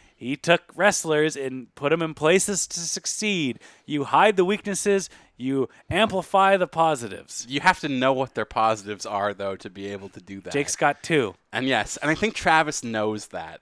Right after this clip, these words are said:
Speaker 2: as well, which, uh, circles back to our original point that this is a guy who is a good coach, who is getting a lot out of a little. You know, he doesn't have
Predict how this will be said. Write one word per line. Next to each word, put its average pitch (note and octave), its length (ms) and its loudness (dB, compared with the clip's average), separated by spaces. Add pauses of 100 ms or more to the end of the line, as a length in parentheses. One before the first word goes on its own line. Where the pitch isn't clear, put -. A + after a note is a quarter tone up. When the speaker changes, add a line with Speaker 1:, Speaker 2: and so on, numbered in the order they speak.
Speaker 2:
as G2 160 -14
well, F2 440 -8
which, - 420 -12
uh, G2+ 340 -2 (100)
circles G#2 340 -10
back G2 320 -8
to G#2+ 180 -8
our G#2 280 -2 (100)
original A2+ 420 -10
point B2+ 400 -8
that F#2+ 220 -8 (500)
this A#2+ 180 -8
is A#2+ 100 -12
a C3 60 -4
guy C3 220 2
who B2 180 -4
is A#2+ 240 -4
a B2 60 -4
good A2+ 280 -6
coach, G2 460 -8
who A2 140 -12
is G#2+ 200 -8
getting A2 300 -4
a G#2+ 80 -4
lot G2+ 380 0 (140)
out G#2 140 -4
of G2+ 140 -10
a A2 60 -6
little. E2 400 -10
You G#2 100 -12
know, G#2 140 -6
he A#2 100 -12
doesn't D3 420 0
have A2+ 640 -2